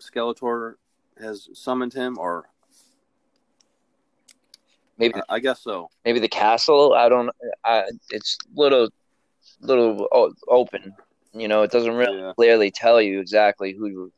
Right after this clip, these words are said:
Speaker 2: or how it was done, but we do get him, and for some reason, he immediately screams out, "Teela."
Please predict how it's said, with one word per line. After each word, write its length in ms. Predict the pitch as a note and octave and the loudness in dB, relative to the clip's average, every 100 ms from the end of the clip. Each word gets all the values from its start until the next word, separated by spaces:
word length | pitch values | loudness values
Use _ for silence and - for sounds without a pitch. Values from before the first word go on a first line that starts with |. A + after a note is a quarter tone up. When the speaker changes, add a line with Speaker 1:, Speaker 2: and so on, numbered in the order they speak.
| _ | _
Speaker 2:
or 120 | F#2 | -6
how 460 | F#2+ G2+ G#2 F#2+ F2 _ _ _ _ _ _ _ | -2 0 2 2 2 _ _ _ _ _ _ _
it 80 | A2 | -10
was 240 | G#2+ G2 | -8 -8
done, 460 | - G#2+ G#2+ F#2+ F#2+ _ - | 0 2 2 -2 -8 _ 2
but 220 | G2 G2 _ _ _ _ _ | 2 2 _ _ _ _ _
we 120 | G#2+ | -4
do 180 | G#2 C#3 | 0 0
get 240 | A2 C#3 B2+ | 2 2 2
him, 240 | F#2+ F2+ _ _ _ _ _ _ - | -4 -8 _ _ _ _ _ _ -2
and 480 | G#2 G2+ G2+ G2 - _ | 2 4 2 -2 -10 _
for 80 | - | -8
some 200 | - C#3+ | 0 0
reason, 440 | C3 D3 A#2+ G#2+ G#2 | 2 0 -2 -6 -8
he 180 | B2+ | -4
immediately 720 | B2 B2+ C#3 A2 A2+ A2+ G#2+ - - - _ _ _ - - - - | -2 0 2 2 4 2 0 -4 -18 -20 _ _ _ -20 -20 -20 -16
screams 400 | - B2 B2 G#2 | -6 -4 -2 2
out, 260 | B2+ B2 - | 2 2 0
"Teela." 460 | B2+ C3+ F#2 E2+ | -4 0 2 0